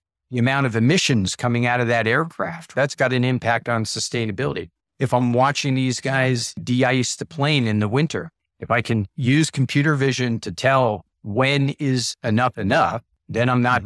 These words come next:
Speaker 1: just spraying chemicals all over the tarmac for the sake of hoping I've got it figured out, right? I've got something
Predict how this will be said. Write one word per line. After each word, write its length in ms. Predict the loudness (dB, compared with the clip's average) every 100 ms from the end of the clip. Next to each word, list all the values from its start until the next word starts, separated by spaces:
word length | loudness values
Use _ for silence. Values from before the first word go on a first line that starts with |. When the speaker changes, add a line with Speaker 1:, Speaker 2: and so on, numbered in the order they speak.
| -2
Speaker 1:
just 340 | -4 -6 -14
spraying 640 | -14 -12 -2 0 2 2 0
chemicals 640 | 0 0 -2 -2 -2 2
all 240 | 2 4 2
over 300 | 0 -2 -6
the 100 | -6
tarmac 640 | 0 2 2 2 0 -2 _ _ _ _ _ _
for 160 | -6
the 100 | -4
sake 360 | 0 0 0 0
of 260 | -2 -4 -10 _ _ _ _ _ _
hoping 340 | -4 -4 0 0
I've 200 | 0 0
got 220 | 0 0
it 180 | -2 -6
figured 340 | -8 -6 -4
out, 240 | -2 -2 -4
right? 260 | -8 -6 -4
I've 160 | -4 -2
got 260 | -4 -4
something 520 | -6 -4 -4 -6 -8